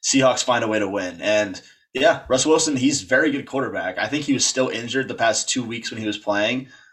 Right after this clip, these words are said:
I just think he wasn't letting on as much as, uh, he actually was injured. And when he's healthy, he's a top five quarterback in the league. I, I just think that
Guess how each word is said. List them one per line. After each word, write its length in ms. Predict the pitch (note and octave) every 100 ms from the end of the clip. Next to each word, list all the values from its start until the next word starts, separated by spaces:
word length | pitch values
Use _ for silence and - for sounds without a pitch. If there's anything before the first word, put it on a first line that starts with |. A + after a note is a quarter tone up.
| _ _
I 80 | A2
just 140 | G#2 A#2+
think 120 | A2
he 120 | A#2
wasn't 260 | A#2 A2 G#2+
letting 240 | A2 G#2+
on 340 | G#2 G#2+ A2
as 200 | A2 G2+
much 180 | G#2 -
as, 160 | G2 G2
uh, 240 | F2+ E2+
he 160 | E2 A2
actually 280 | G#2+ - F#2
was 280 | G2+ G#2+
injured. 460 | A#2+ A#2 C3+ C#3+ C#3+ - - _ _ _ _ _ A2
And 160 | A2
when 100 | A2+
he's 180 | C3+ C4
healthy, 380 | - D#3 D#3 F3
he's 220 | B2+ B2+
a 60 | A2+
top 240 | F#3+ -
five 220 | B2+ G#2+
quarterback 420 | - A2+ A2+ - F#2
in 80 |
the 60 | F2+
league. 280 | G2 - -
I, 240 | G2+ G2
I 40 | G#2+
just 160 | -
think 220 | A2+ G#2+ G#2+
that 360 | G2+ F#2 -